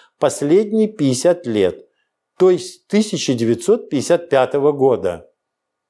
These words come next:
Конгресс, на котором выступал Джастин Коугал,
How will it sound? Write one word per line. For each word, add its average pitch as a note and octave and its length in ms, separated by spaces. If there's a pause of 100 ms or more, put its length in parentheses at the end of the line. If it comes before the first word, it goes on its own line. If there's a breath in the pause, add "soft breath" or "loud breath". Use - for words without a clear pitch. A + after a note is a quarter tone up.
(320)
Конгресс, C#3 500
на C3+ 120
котором C#3 340
выступал B2 540
Джастин A2+ 460
Коугал, B2 680